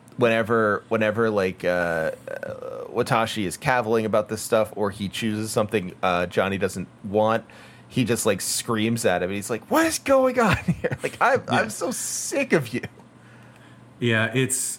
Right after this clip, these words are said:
Speaker 2: it's fucking incredible.
Speaker 1: It rocks.
Speaker 2: Anyway, R M C here, he's like, "I'm gonna strip away the veneer of li-, of my lies. It's, it's, it's time for me to love Keiko." And, um, he joins the book circle. <laughs> Um,
Speaker 1: Hey, yeah, really doesn't like that.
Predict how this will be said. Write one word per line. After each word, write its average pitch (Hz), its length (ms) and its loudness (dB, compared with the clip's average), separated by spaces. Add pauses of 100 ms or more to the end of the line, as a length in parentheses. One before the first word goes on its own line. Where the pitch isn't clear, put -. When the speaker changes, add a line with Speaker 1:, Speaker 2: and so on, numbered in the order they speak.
Speaker 2:
it's 131 220 0
fucking 113 360 -2
incredible. 104 760 0 (140)
Speaker 1:
It 104 80 2
rocks. 85 140 2
Speaker 2:
Anyway, 104 760 2 (180)
R 131 200 4
M 120 120 2
C 113 300 0
here, 101 420 0
he's 104 140 0
like, 104 220 -2
"I'm 101 160 0
gonna 95 140 -2
strip - 360 -2
away 101 200 -2
the 90 100 -8
veneer 95 380 -2
of 87 140 -6
li-, 90 360 0
of 92 140 -8
my 85 160 -4
lies. 82 680 -2 (480)
It's, - 140 -4 (180)
it's, - 260 -6
it's - 260 -4
time 110 300 0
for 95 140 -4
me 95 100 0
to 90 80 0
love 92 300 -2
Keiko." 82 600 -4 (540)
And, 95 220 -2
um, 90 540 2 (420)
he 135 80 2
joins 185 300 4
the 139 100 2
book 123 460 -2
circle. 262 760 0
<laughs> - 60 -10
Um, 135 480 2
Speaker 1:
Hey, 120 140 2
yeah, 120 160 2
really 135 260 4
doesn't 120 220 0
like 117 200 2
that. 98 280 2